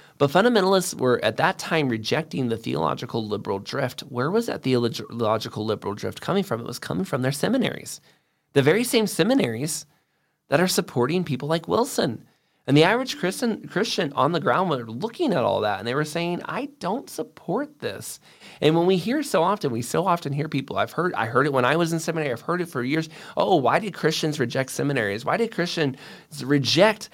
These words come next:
higher academic learning? We fell behind, we did all these things." Well, look at what the higher academics were doing.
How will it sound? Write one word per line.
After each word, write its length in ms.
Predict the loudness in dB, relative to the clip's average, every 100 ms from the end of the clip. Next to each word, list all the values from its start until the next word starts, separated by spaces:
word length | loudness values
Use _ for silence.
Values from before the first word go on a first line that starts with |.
| -16 -2
higher 300 | 0 2 2
academic 480 | 0 0 0 0
learning? 480 | 0 -2 0 0 0
We 100 | -4
fell 320 | -2 0 2
behind, 560 | 2 -2 0 0 0 0
we 100 | -2
did 200 | -2 0
all 100 | 0
these 160 | 0 -2
things." 180 | -4
Well, 160 | -2 -2
look 240 | 0 0
at 120 | -2 0
what 160 | -2
the 100 | -2
higher 320 | -4 -2 -2 -2
academics 600 | -4 -4 -6 -6 -6 -6
were 60 |
doing. 420 | -4 0 0 0